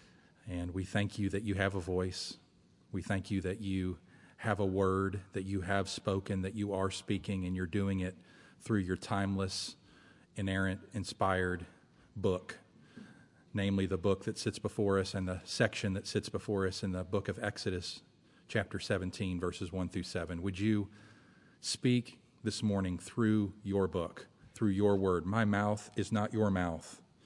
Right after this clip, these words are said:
but would you use my mouth? You use donkeys' mouths.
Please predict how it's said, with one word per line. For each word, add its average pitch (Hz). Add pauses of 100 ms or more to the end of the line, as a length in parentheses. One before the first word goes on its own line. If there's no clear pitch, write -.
but 98
would 101
you 101
use 110
my 85
mouth? 82 (1600)
You 98
use 101
donkeys' 101
mouths. 78